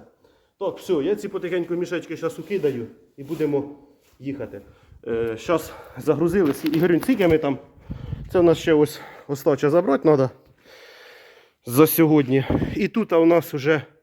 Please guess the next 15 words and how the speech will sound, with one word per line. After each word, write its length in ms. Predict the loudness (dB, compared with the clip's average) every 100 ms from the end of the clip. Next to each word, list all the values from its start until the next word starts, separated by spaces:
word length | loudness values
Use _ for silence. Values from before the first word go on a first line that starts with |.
| _ _ _ _ _
натовкли, 560 | -6 -2 -2 0 2 4
я 120 | 4
не 100 | 0
знаю, 280 | 0 0 0
ну 120 | -2
тонну, 360 | 2 4 4 2 _ _ _ -20 -20 -12
тонну 220 | 0 2 2
двісті, 380 | 0 -2 -2
дві 160 | 0 0
тонни 320 | 6 6 6
в 80 | 2
бусіка 420 | -2 -2 0 2
оцього 340 | 0 2 2 2
лягає, 420 | 2 0 2 0
спокійно, 640 | 0 -8 -2 2 4 4